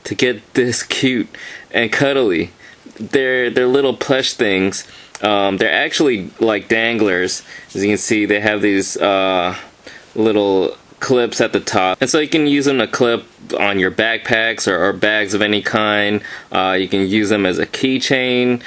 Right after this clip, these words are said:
Uh, you can wear 'em as a <laughs> necklace. <laughs> Or, uh, I don't know, whatever. Hang 'em from your, um, rear view mirror. Here's a three sixty of Freddy. Um, really cool.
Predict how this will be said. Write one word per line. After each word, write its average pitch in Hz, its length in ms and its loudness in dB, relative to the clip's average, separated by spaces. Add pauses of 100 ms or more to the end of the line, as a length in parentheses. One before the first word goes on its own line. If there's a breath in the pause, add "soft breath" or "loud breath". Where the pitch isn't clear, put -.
(280 loud breath)
Uh, 90 600 0
you 92 160 0
can 92 600 -2
wear 127 220 2
'em 127 100 0
as 120 160 0
a 110 40 2
<laughs> 117 260 0
necklace. 127 840 -2
<laughs> - 1000 -2
Or, 123 680 0
uh, 110 640 0
I 101 120 2
don't 135 120 0
know, 101 180 2
whatever. 117 400 2
Hang 110 220 0
'em 113 160 0
from 107 260 0
your, 101 280 2
um, 90 400 0
rear 110 180 2
view 110 180 0
mirror. 110 600 0
Here's 95 180 0
a 92 60 2
three 92 260 0
sixty 101 560 -2
of 90 120 -2
Freddy. 113 580 -2 (720 loud breath)
Um, 85 1120 -2
really 107 320 0
cool. 113 680 2